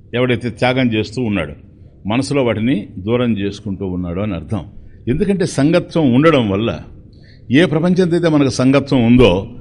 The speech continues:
ఆ ప్రపంచానికి సంబంధించిన మ-, ఆలోచనలే మన మనసులో కదులుతూ ఉంటాయి, ఆ సంకల్పాలే ఉంటాయి. వ్యక్తులతో కూడా అంతే. కాబట్టి ఏ వ్యక్తులతో అయితే ప్రగాఢంగా మనం మైత్రిని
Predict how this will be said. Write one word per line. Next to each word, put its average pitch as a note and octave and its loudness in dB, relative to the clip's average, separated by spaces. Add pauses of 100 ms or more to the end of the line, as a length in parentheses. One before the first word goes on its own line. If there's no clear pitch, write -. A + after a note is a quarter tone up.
(240)
ఆ B2+ 8
ప్రపంచానికి D3+ 4
సంబంధించిన C3 4
మ-, A2+ 0 (220)
ఆలోచనలే D#3+ 6
మన E3+ 6
మనసులో B2+ 2
కదులుతూ G#2+ 0
ఉంటాయి, F2+ -4 (340)
ఆ A2+ 4
సంకల్పాలే D3+ 2
ఉంటాయి. A#2 0 (1700)
వ్యక్తులతో F3+ 6
కూడా E3 6
అంతే. G#2 0 (280)
కాబట్టి D3+ 2 (100)
ఏ D#3 10
వ్యక్తులతో E3 4
అయితే F3 2
ప్రగాఢంగా C#3+ 4
మనం C3+ 4 (220)
మైత్రిని B2 4